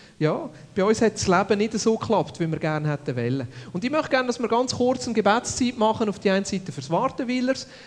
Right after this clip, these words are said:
dass wir für sie beten, für das Jahr, und auf die andere Seite auch den Gedanken von, manchmal das Leben spielt nicht so, wie wir das gerne wollen, vor allem jetzt in Bezug auf Familie,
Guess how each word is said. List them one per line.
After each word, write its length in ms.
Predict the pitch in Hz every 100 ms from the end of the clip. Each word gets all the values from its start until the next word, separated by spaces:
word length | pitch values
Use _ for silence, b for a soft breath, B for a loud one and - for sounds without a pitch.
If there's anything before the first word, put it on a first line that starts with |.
| B
dass 120 | -
wir 100 | 180
für 120 | 180
sie 220 | 165 240
beten, 380 | 247 233 233 226
für 100 | 196
das 160 | 190 165
Jahr, 320 | 185 196 214
und 140 | 214
auf 100 | 220
die 100 | -
andere 240 | 233 277 269
Seite 280 | 277 254 233
auch 80 | 220
den 100 | 208
Gedanken 600 | 202 196 208 240 - 240
von, 240 | - 214 190 B B B B B B _ _ B B B B B B B
manchmal 300 | 151 175 190
das 140 | 180
Leben 280 | 165 151 165
spielt 300 | 170 - 165
nicht 160 | 170 165
so, 200 | 156 165
wie 40 |
wir 100 | 165
das 180 | 156 147
gerne 260 | 160 139 139
wollen, 160 | 143 - 165
vor 140 | 175
allem 220 | 165 208
jetzt 180 | 202 196
in 100 | 175
Bezug 400 | 175 170 160 160
auf 80 | 151
Familie, 520 | - 135 135 143 147